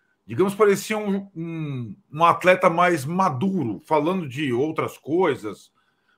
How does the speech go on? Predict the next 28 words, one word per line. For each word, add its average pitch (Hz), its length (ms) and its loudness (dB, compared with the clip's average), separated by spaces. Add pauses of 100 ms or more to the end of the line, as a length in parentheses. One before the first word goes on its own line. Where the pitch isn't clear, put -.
falando 165 280 2
muito 185 280 0
das 160 220 2
questões 156 360 -4
do 123 120 -6
campo 143 760 -2
e 110 60 -4
tal. 110 400 -4 (600)
É, - 180 -14 (120)
ele 196 580 0
despontou 185 520 -4
pro 185 80 -8
futebol 185 440 0
menino 202 580 0
como 147 440 -4
um 113 40 -10
fenômeno 165 720 -2
lá 139 180 2
atrás, 135 680 -2
depois 160 260 -4
acho 254 140 -4
que 240 80 -8
teve 165 120 -6
mil 156 380 0
coisas, 107 600 -4
jogou 170 280 -6
na 147 100 -4
Itália 104 640 -2